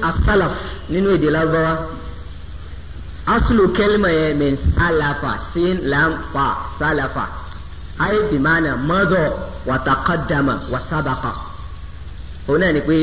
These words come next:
kí nǹkan kan ó ṣáájú, nǹkan tó ti ṣẹlẹ̀ síwájú, bi maana salafa. Taqul salafa lahu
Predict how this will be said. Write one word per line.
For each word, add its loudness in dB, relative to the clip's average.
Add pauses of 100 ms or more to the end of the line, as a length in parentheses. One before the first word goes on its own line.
(140)
kí 0
nǹkan -2
kan -2
ó 2
ṣáájú, -2 (1040)
nǹkan -2
tó 2
ti -4
ṣẹlẹ̀ 0
síwájú, 0 (120)
bi -2
maana 4
salafa. -2 (960)
Taqul 4 (320)
salafa 2
lahu 4